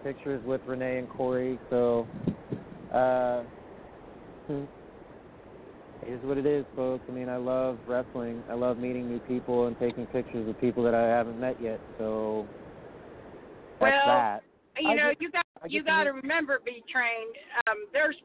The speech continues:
Speaker 2: one of you, and there's three in my family, so two hundred and fifty-three dollars, yeah, that may be okay <laughs> for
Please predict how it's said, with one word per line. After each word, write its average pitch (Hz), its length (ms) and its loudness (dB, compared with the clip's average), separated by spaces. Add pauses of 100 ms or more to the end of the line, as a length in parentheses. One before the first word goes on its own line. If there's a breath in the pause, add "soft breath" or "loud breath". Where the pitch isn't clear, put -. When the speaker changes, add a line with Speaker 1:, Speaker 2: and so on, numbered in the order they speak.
Speaker 2:
one 339 260 4
of 277 160 2
you, 254 480 -2 (540)
and 240 140 2
there's 302 240 4 (160)
three 285 380 0
in 233 140 -4
my 277 280 4
family, 196 600 -2
so 226 80 0 (120)
two 359 220 2
hundred 330 280 4
and 269 140 -2
fifty-three 285 600 -6
dollars, 254 480 2
yeah, 269 200 4
that 285 220 2
may 311 180 2
be 285 240 -2
okay 277 500 2
<laughs> - 40 -20
for 262 120 -6